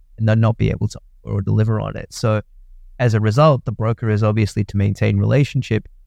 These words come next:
have to cover some of those costs or been in that position. So some people don't like to play in this space, and that's completely understandable. It can be something that, you know, being an unregulated market, it's, it's, it can, it can be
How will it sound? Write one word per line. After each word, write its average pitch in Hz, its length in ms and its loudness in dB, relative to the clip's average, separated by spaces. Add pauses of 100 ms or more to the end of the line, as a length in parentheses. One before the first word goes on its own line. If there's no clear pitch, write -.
(100)
have 139 180 0
to - 80 -8
cover 113 260 2
some 110 180 0
of 107 100 2
those 107 180 -4
costs 127 420 0
or 107 180 -6 (120)
been 131 140 2
in 117 100 2
that 110 200 -4
position. 117 520 -4
So 113 280 0 (520)
some 170 160 2
people 170 200 2
don't 143 160 2
like 127 200 2
to 131 60 -2
play 131 240 0
in 127 100 2
this 120 120 0
space, 160 380 0
and 120 100 2
that's 110 140 0
completely 120 460 0
understandable. 113 760 -2
It - 100 -10
can 117 160 4
be 110 140 2
something 110 420 2
that, 104 160 -4 (500)
you 156 60 0
know, 113 200 4 (460)
being 139 240 6
an 117 160 0
unregulated 117 840 2
market, 107 520 0
it's, - 340 -10
it's, - 440 -6 (100)
it 110 100 -4
can, 110 220 0
it 113 160 0
can 117 180 6
be 113 240 4